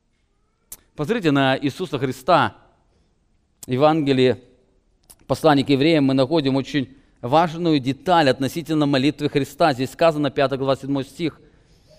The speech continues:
«Но он в одни своей плоти сильным воплем и со слезами принёс молитвы и моления, могущего спасти его от смерти», написано, «и был услышан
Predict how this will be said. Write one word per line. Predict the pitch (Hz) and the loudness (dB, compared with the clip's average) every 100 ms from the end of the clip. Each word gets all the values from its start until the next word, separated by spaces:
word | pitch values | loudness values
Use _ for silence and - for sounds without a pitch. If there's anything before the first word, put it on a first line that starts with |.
| _ - | _ -6
«Но | 139 190 | 0 4
он | |
в | 170 | 4
одни | 139 185 | 4 2
своей | 180 175 165 | -2 0 0
плоти | - 170 190 - | 0 0 0 0
сильным | 143 - 190 202 190 131 | -6 -6 -4 -2 -2 -2
воплем | 135 160 151 139 | -4 -4 -2 -4
и | 131 | -4
со | 147 147 | -8 -10
слезами | - 135 120 175 175 | -6 -4 0 0 0
принёс | 151 143 143 175 175 | -4 -4 -2 -4 -4
молитвы | 147 135 165 - 156 143 - - _ - | -4 -2 -4 -6 -4 -4 -6 -20 _ -4
и | 156 | 0
моления, | 151 131 131 175 190 175 | 2 2 4 2 0 -2
могущего | 139 135 113 180 - 151 | 0 -2 -4 -8 -4 -4
спасти | - - 135 - - 190 | -4 -4 -6 -6 -10 -4
его | 165 139 127 | 0 2 0
от | 123 | -2
смерти», | - 160 180 175 - | -4 -4 -2 -4 -4
написано, | 139 127 165 - 139 131 - _ - _ - | -4 -4 -8 -8 -6 -6 -8 _ -20 _ -4
«и | 170 | 0
был | 151 147 127 | 4 4 2
услышан | 123 - 175 - 151 123 | -2 -2 -4 -2 -2 -4